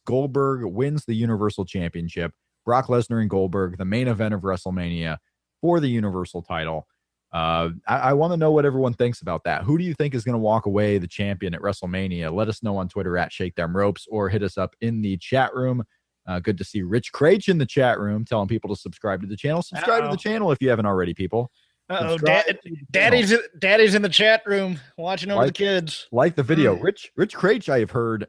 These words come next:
Speaker 1: not a fan of the result of this Goldberg and Kevin Owens match. Not a fan whatsoever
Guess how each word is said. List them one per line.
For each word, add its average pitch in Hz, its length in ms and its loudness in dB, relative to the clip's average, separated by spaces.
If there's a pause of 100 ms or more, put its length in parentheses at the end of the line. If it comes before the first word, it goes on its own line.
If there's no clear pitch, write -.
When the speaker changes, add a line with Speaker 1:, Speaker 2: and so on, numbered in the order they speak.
Speaker 1:
not 107 360 0
a 139 80 2
fan 131 500 -6
of 101 160 -6
the 98 80 -4
result 95 400 -4
of 95 80 -8
this 90 140 -10
Goldberg 90 400 -4
and 87 100 -6
Kevin 87 240 -6
Owens - 240 -10
match. - 340 -12 (120)
Not 117 320 0
a 117 80 0
fan 101 540 -2
whatsoever 98 800 -2